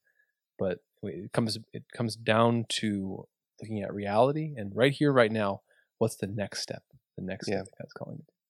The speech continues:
Speaker 2: Yeah.
Speaker 1: So with all that in mind, you know, let's begin. Um, I, I talk a lot about the Catechism of the Catholic Church on here, and I, again, I'd highly recommend you get a copy or look it up on the internet. It's all available there.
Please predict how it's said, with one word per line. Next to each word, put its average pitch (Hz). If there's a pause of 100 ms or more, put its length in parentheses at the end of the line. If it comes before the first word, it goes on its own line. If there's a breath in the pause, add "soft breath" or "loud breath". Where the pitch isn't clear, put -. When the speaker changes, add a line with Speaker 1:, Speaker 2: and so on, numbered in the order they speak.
(160)
Speaker 2:
Yeah. 160 (540 soft breath)
Speaker 1:
So -
with 131
all 240
that 208
in 165
mind, 117
you 147
know, 131
let's 170
begin. 135
Um, 98 (100)
I, - (100)
I -
talk -
a -
lot 120
about 113
the -
Catechism 117
of 104
the 107
Catholic 110
Church 123
on 98
here, 101
and 101
I, 101
again, 123
I'd 104
highly 151
recommend 107
you 101
get 107
a -
copy 170
or 107
look 120
it 131
up 123
on -
the 110
internet. 135
It's -
all 120
available 120
there. 127